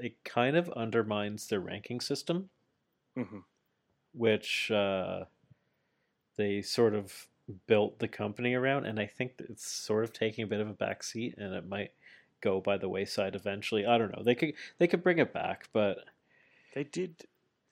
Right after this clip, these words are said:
Speaker 2: I thought they did it in that gauntlet match really well, where, like,
Speaker 1: They
Speaker 2: the
Speaker 1: did.
Speaker 2: higher your ranking, the later you came out. That was really good.
Speaker 1: Mm-hmm.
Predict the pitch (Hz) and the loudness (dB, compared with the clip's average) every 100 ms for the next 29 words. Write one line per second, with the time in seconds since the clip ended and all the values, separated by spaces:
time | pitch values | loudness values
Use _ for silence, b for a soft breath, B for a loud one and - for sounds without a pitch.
0 | - 143 190 185 170 147 139 139 120 123 | -10 -4 -4 -2 -4 -2 0 0 -2 -4
1 | 107 - 113 123 147 143 143 147 135 131 | -6 -6 -4 -4 -4 -4 -4 -4 -4 -2
2 | 127 127 107 95 90 - - 127 120 117 | -2 -2 -6 -8 -10 -14 0 6 6 6
3 | 107 110 110 101 101 104 107 98 101 104 | 2 0 -2 -2 -4 -4 -6 -8 -6 -6
4 | 104 107 - 110 104 101 - 104 101 95 | -4 -4 -4 -6 -6 -8 -6 -6 -8 -12
5 | 87 85 87 - _ - 143 135 98 - | -16 -18 -18 -20 _ -2 0 0 -4 -10
6 | - - | -20 -14